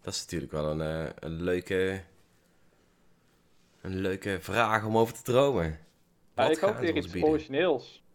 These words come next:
Speaker 1: Ja,
Speaker 2: Ik hoop
Speaker 1: geen,
Speaker 2: eigenlijk
Speaker 1: geen
Speaker 2: dat ze
Speaker 1: volgende
Speaker 2: zelf,
Speaker 1: Luigi's
Speaker 2: eh,
Speaker 1: Mansion,
Speaker 2: met
Speaker 1: even
Speaker 2: een,
Speaker 1: iets
Speaker 2: eh,
Speaker 1: anders.
Speaker 2: ik hoop dat ze zelf met een eigen franchise komen. Misschien dat ze nu dat vertrouwen van Nintendo gewonnen hebben om zelf iets uit te brengen onder de,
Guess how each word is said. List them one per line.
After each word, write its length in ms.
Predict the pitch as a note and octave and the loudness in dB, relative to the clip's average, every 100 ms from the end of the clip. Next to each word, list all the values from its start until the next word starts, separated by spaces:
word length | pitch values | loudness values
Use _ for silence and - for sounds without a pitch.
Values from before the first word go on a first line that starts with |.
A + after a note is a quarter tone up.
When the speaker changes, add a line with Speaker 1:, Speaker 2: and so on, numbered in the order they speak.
| _ _ | _ _
Speaker 1:
Ja, 160 | G2+ E2 | 0 2
Speaker 2:
Ik 100 | - | 2
hoop 100 | C#3 | 2
Speaker 1:
geen, 120 | A#2 | 4
Speaker 2:
eigenlijk 260 | D3+ A#2 | 2 2
Speaker 1:
geen 60 | A#2 | 2
Speaker 2:
dat 100 | C#3+ | 2
ze 60 | C#3 | 2
Speaker 1:
volgende 240 | A2+ A2+ | 0 2
Speaker 2:
zelf, 100 | B2+ D3+ | 2 2
Speaker 1:
Luigi's 200 | - - | 0 0
Speaker 2:
eh, 100 | C3 | 2
Speaker 1:
Mansion, 260 | B2 B2 B2 | 4 2 2
Speaker 2:
met 120 | B2 | 0
Speaker 1:
even 160 | G2 A2 | 0 0
Speaker 2:
een, 60 | |
Speaker 1:
iets 100 | A2 | 0
Speaker 2:
eh, 120 | A#2+ A#2+ | 2 2
Speaker 1:
anders. 380 | A#2+ A#2+ A#2 - _ _ _ - _ _ _ | 2 0 -4 -12 _ _ _ -20 _ _ _
Speaker 2:
ik 120 | D3 | -2
hoop 160 | F3 G3+ | 0 0
dat 140 | F#3+ | -2
ze 100 | - | -2
zelf 300 | A2+ B2+ E3+ | 2 2 2
met 140 | D#3+ D3 | -4 -6
een 100 | C#3 | -2
eigen 260 | A#2+ B2+ - | -2 -2 -4
franchise 500 | C3 C3 C3 A#2+ A#2 | -4 -4 -4 -4 -2
komen. 340 | A#2+ A#2 A2+ | -2 -2 -4
Misschien 220 | A#2 D3+ | -8 -4
dat 200 | D3 D3 | 0 0
ze 80 | - | 0
nu 120 | C#3 | -2
dat 160 | C#3+ C3 | 2 0
vertrouwen 420 | - C#3 C3 C3+ | -2 2 2 2
van 120 | C3+ | -2
Nintendo 420 | C3 A#2+ C#3 C3+ C3+ | -6 -2 -2 0 -4
gewonnen 360 | - B2 C#3+ | -2 -4 0
hebben 360 | C3 B2+ B2 B2 | -2 2 0 0
om 360 | B2 B2 A#2+ - _ _ _ _ | -2 -4 -12 -18 _ _ _ _
zelf 340 | - D3+ D#3+ | 2 2 0
iets 200 | D3 - | -12 -4
uit 200 | C#3 C#3 | 0 0
te 60 | C#3 | -2
brengen 480 | B2+ C3+ C3 B2 B2 | 0 0 0 -2 -2
onder 540 | C3+ C3 B2 A#2+ - - | -4 -2 -2 -2 -8 -4
de, 840 | B2 A#2+ A#2+ A#2 A#2 A2+ A2+ A2 | 2 4 4 2 2 0 -2 -4